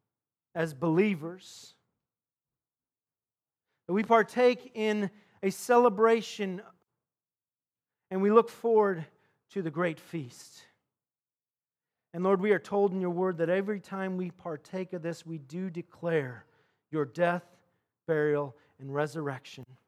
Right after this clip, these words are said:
And we declare it until you come again. We thank you, we praise you in Jesus' precious and holy name. Amen. Jesus, on the night he was betrayed, he took bread and he broke it and he gave it to his disciples and he said, "Take, eat.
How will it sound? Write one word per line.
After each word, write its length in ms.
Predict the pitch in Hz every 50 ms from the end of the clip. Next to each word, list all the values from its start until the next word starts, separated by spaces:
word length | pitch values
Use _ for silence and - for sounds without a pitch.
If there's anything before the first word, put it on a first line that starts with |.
| _ _ _ _ _ _ _ _ _ _ _ _ _ _ _ -
And 80 | 143 143
we 80 | 143
declare 400 | 135 139 131 - - - 165 160
it 160 | 143 131 123
until 300 | 113 123 117 - - 139
you 160 | 123 120 120 117
come 240 | - - 127 117
again. 260 | 120 113 104 104 98 98 _ 101 _ _ _ _ _ _ _ _ _ _ _ _ _ _ _ _ _ _ _ -
We 80 | 139
thank 380 | 131 - 170 165 170 170 170 -
you, 280 | 175 170 170 165 160 151
we 120 | 139 131
praise 460 | 131 - - 170 156 151 143 131 135
you 180 | 147 147 139 135
in 100 | 127 127
Jesus' 420 | 117 139 147 147 139 135 135 -
precious 640 | - _ _ - 156 151 156 - - 165 135 - -
and 100 | 131 120
holy 320 | 120 - 139 147 147 147
name. 280 | 135 120 104 101 98 98 101 _ _ _ _ _ _ _ _ _ _ _ _ _ _ _ 117
Amen. 300 | 113 110 107 107 104 95 95 98 _ _ _ _ _ _ _ _ _ _ _ _ _ _ _ _ _ _
Jesus, 560 | _ - 202 202 190 208 190 - - - - _ _ -
on 80 | 175 175
the 40 | 180
night 200 | 180 190 196 196
he 100 | 190 196
was 140 | 185 165 151
betrayed, 440 | 160 180 - - - 208 196 190 185
he 80 | 185
took 300 | 170 - - 208 - _
bread 380 | - 165 170 170 170 180 170 160 131 _ _ _ _ _ _ _ _ _ _ _ _ _ _ -
and 80 | 165 170
he 60 | 170
broke 360 | 139 175 196 202 202 196 202
it 140 | 202 202 196
and 840 | - _ _ _ _ _ _ _ _ _ _ _ _ _ - 175 170
he 0 |
gave 200 | 190 202 214 208
it 80 | -
to 80 | - 208
his 80 | 185
disciples 520 | 160 180 - - 208 196 208 170 202 208 180 -
and 80 | 190
he 40 | 185 -
said, 200 | - 202 185 -
"Take, 280 | - 202 208 208 202 -
eat. 400 | 226 220 196 196 196 214 -